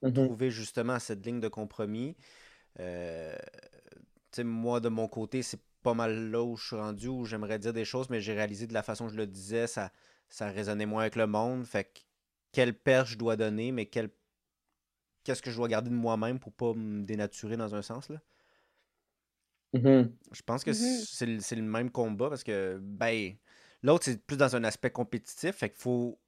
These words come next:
Speaker 2: faut plaire à ce public, tandis que l'autre, faut que tu plais au plus de public possible. Mais en même temps, t'as plus de possibilités de le roder aussi qu'en slam où t'as des compétitions pis that's it, là.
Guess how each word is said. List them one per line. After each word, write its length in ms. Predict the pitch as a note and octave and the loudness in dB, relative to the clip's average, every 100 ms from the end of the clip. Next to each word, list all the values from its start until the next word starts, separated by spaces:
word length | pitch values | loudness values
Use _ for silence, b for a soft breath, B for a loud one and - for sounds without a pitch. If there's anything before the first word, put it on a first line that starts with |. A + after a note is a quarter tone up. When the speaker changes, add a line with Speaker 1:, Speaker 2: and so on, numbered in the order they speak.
| - | -20
Speaker 2:
faut 440 | - B2 A2+ G#2 _ - | -6 -4 -4 -6 _ -4
plaire 260 | A#2+ A#2+ A2 | 2 4 4
à 80 | G2+ | 2
ce 460 | - - - D3 | -2 -4 4 4
public, 560 | - D3 C#3 D#3 F3+ - - _ | 4 0 2 0 -2 -10 -20 _
tandis 400 | A#2 A2 G#2 A2+ | -2 -2 -4 -6
que 120 | - A#2 | -4 0
l'autre, 360 | A#2+ B2 B2 | 2 2 0
faut 120 | - | -10
que 100 | G#2+ | -14
tu 80 | - _ _ | -14 _ _
plais 300 | A#2+ A#2 A#2+ | 0 2 4
au 240 | A2 G#2 - - | 4 0 -6 -8
plus 340 | A#2 A#2 A2+ | -4 -2 -2
de 80 | G#2+ | -4
public 400 | G#2 G#2+ G#2 G#2+ - | -6 -6 -6 -8 -2
possible. 540 | G#2 - A2 G2+ F#2 F#2+ _ _ _ _ _ _ A2 | -2 -2 -2 -4 -4 -14 _ _ _ _ _ _ 2
Mais 80 | |
en 60 | A2+ | 4
même 180 | A2 G#2 | 4 2
temps, 160 | B2+ | 2
t'as 160 | C3 A2+ | 2 0
plus 580 | - - B2 C3 C#3 A#2 | 0 -2 2 4 2 0
de 100 | A2 | -4
possibilités 460 | - - G#2 G2+ | -2 -4 -4 -4
de 80 | A2 | 2
le 100 | G#2+ | 2
roder 300 | G2 G2 G2+ | 4 2 0
aussi 220 | G#2 - | -4 -4
qu'en 200 | A#2 F2+ F2 | -2 -2 -2
slam 300 | - G2+ A2 | -2 -2 -2
où 180 | F#2 F2 | -6 -6
t'as 160 | F2+ | -8
des 100 | F2 | -6
compétitions 440 | - F#2 F#2 - G#2 | -10 -8 -8 -8 -8
pis 100 | G2+ | -6
that's 240 | E2 - | -6 -6
it, 180 | C3+ - | -10 -10
là. 100 | D#3+ | -16